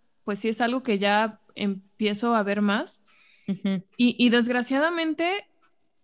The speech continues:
Speaker 1: porque justo estábamos platicando de esto el fin de semana, así como de los divorcios y tal,
Speaker 2: Ujú.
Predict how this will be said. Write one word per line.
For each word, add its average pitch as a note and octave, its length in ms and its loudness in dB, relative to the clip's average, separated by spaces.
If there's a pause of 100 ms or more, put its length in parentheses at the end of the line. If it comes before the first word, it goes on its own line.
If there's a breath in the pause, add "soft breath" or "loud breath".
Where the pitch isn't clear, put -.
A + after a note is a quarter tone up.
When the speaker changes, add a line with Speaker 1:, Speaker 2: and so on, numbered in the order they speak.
(160)
Speaker 1:
porque G#3+ 260 -2
justo A#3+ 420 -2
estábamos B3 560 -4
platicando G#3+ 480 -6
de A3 80 -4
esto A3 160 -8
el G#3+ 60 -10
fin A3+ 160 -4
de A3+ 40 -8
semana, G3+ 280 -2
así G#3 140 -10
como G#3+ 220 -4
de F#3+ 100 -6
los F3 160 -10
divorcios F3+ 520 -10
y - 20 -10
tal, C4 240 -10 (640)
Speaker 2:
Ujú. E3+ 320 -6